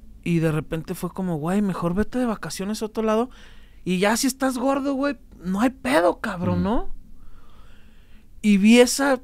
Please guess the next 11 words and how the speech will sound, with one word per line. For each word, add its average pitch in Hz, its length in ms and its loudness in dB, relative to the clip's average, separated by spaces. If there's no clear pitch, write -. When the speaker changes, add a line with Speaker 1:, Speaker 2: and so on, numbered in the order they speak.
Speaker 1:
pinche 247 260 6
situación 220 520 2
donde 233 220 4
estaba 214 320 2
yo 233 120 4
sufriendo 220 560 2
por 180 220 -2
dos 180 220 2
cosas. 196 280 -2
Porque 196 400 2
la, 185 240 2